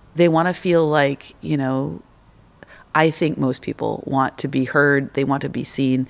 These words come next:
They wanna know that, um, that their ideas matter and that they're not just shouting into a void. And so you're giving people tools to do that. Not to mention just, like, another tool to, like, learn history by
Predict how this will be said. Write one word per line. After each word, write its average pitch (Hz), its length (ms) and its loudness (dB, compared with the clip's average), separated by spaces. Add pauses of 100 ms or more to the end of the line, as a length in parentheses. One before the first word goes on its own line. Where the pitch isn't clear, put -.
(280)
They 156 100 4
wanna 143 280 2
know 135 480 0
that, 135 280 0
um, - 380 -4 (360)
that 151 200 2
their 143 160 4
ideas 135 760 0 (120)
matter 131 540 2
and 135 180 0
that 131 80 -2
they're 135 140 0
not 135 200 -2
just 139 200 -6
shouting 135 340 -2
into 131 300 -4
a 139 80 0
void. 131 560 0 (440)
And 135 100 0
so 131 180 -2
you're 131 180 -2
giving 139 320 2
people - 320 -8
tools 139 400 -6
to - 140 -10
do 135 180 -2
that. 85 400 -6 (420)
Not 240 200 4
to 202 100 -2
mention 156 400 0
just, 135 240 -8
like, 131 320 -4 (1200)
another 156 320 4
tool 147 280 -4
to, 147 100 -6
like, 131 300 0 (160)
learn 143 260 2
history 139 420 -4
by 123 540 -4